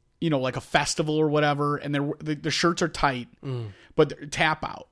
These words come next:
Speaker 1: you know, and they got, their arms are big, but they're just big, blubbery, fat arms.
Speaker 2: Yeah, they're just
Speaker 1: But the dudes are
Speaker 2: size.
Speaker 1: walking with their chests out, and they're, like I said, they're, they're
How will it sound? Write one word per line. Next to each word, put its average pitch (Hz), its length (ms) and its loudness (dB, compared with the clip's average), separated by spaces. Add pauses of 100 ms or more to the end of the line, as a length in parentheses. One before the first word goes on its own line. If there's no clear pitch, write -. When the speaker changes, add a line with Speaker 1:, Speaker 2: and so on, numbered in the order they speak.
Speaker 1:
you 151 120 0
know, 143 100 4
and 143 60 4
they 143 40 4
got, 143 160 2
their 156 140 2
arms 208 300 4
are 143 60 4
big, 165 280 4
but 127 100 -2
they're 127 120 -2
just 131 320 -2
big, 135 400 -2
blubbery, 139 440 2
fat 131 540 -6
arms. 143 460 -4
Speaker 2:
Yeah, 117 240 0 (100)
they're 131 80 -8
just 135 220 -2
Speaker 1:
But 160 160 6
the 170 80 2
dudes 202 260 2
are 175 60 4
Speaker 2:
size. 151 60 0
Speaker 1:
walking 175 400 4
with 156 120 2
their 151 140 2
chests 180 420 4
out, 135 300 2
and 135 120 -4
they're, 135 100 -4
like 139 160 -6
I 143 40 -2
said, 139 180 -2
they're, 135 120 -2
they're 135 240 -4